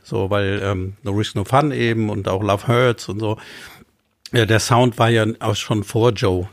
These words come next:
in der Band, ne, so. Und dass da jetzt einen gibt, der das, äh, auch ordentlich rüberbringen kann,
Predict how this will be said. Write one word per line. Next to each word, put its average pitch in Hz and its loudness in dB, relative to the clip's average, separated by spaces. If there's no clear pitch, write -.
in 107 -8
der 95 -2
Band, 87 -4
ne, 110 0
so. 95 -4
Und - -2
dass 101 0
da 101 0
jetzt - -2
einen 101 2
gibt, - -2
der 101 4
das, 98 -4
äh, 95 -2
auch - -6
ordentlich 113 0
rüberbringen 117 2
kann, 113 2